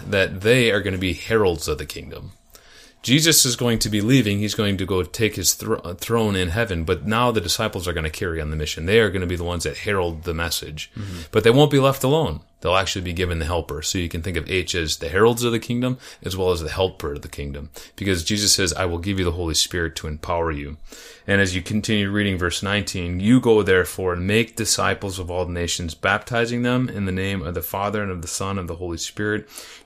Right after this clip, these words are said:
Speaker 1: teaching them to observe all that I have commanded you. And behold, I am with you always to the end of the age."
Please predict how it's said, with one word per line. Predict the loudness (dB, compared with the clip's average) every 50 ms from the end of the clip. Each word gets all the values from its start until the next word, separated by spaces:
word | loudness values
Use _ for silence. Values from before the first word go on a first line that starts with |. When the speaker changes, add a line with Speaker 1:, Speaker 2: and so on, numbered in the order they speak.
| _ _
Speaker 1:
teaching | -6 0 4 4 4 4 4 2 4 4 6
them | 6 4 4
to | 2 0 -2
observe | -2 -2 0 2 2 2 2 0
all | -2 0 2 4 4
that | 4 4
I | 4
have | 2 2
commanded | -2 -6 -6 -4 -2 -4 -4 -4 -4
you. | -6 -6 -4
And | -4 -4
behold, | -4 -4 -4 -2 0 0 0 0 -2 -4 -12 -20 -20 -20 -8 0
I | 2 2 2 2
am | 2 -2 -2
with | -4 -4 -4 -4 -6
you | -6 -6 -4
always | -4 -4 -4 -4 -4 -4 -6 -10 -16 -20 _ _
to | -12 -8
the | -4 0 0 2
end | 2 0 -2 -4 -6 -10 _ _ _ _ _ _ _ _ _ _ -8
of | -6 -4
the | -2 0 0
age." | 0 -2 -4 -6 -10 -12